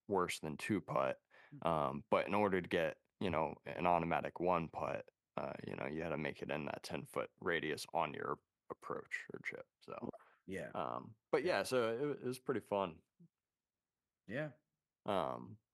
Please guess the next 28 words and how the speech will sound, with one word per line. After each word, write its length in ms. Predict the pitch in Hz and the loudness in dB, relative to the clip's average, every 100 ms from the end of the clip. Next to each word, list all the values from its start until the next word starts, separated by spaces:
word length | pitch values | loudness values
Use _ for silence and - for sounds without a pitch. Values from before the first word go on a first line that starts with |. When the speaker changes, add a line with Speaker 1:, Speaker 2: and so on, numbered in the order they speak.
| _ - | _ -4
Speaker 1:
yeah, 240 | 98 65 80 | 0 0 0
it 140 | 101 | 0
just 220 | 92 95 | 0 -2
made 160 | 92 87 | -2 -2
me 100 | 80 | -4
want, 280 | 87 85 - | -4 -4 -4
<laughs> 60 | - | -8
want, 300 | - 78 - - - | -4 -2 -2 -8 -8
want 300 | 95 95 - | 0 2 2
one 240 | - 78 76 | 2 0 0
even 240 | 82 73 | -4 -4
more, 220 | 71 73 73 | -4 -2 -2
man. 300 | 69 71 - - - - _ _ _ _ _ _ _ _ _ | -2 -2 -6 -14 -20 -20 _ _ _ _ _ _ _ _ _
Speaker 2:
Mm, 320 | 104 147 160 143 - | -8 -6 -6 -10 -4
yeah, 380 | 113 135 131 113 | 2 4 4 -2
it 160 | - 117 | -6 -2
really 240 | 120 123 | 2 4
makes 280 | 110 107 95 | 4 0 -2
me, 200 | 98 95 | -4 -2
uh, 220 | 92 90 87 _ _ _ _ | 0 -2 -4 _ _ _ _
really 140 | 110 101 | -6 -4
makes 220 | 90 82 | -4 -6
me 100 | 80 | -8
want 200 | 76 73 | -8 -8
one 140 | 69 | -12
too. 260 | 76 87 80 - _ - _ | -12 -10 -10 -14 _ -20 _
Speaking 400 | - - 147 131 | -4 0 2 4
of, 260 | 104 98 | 2 2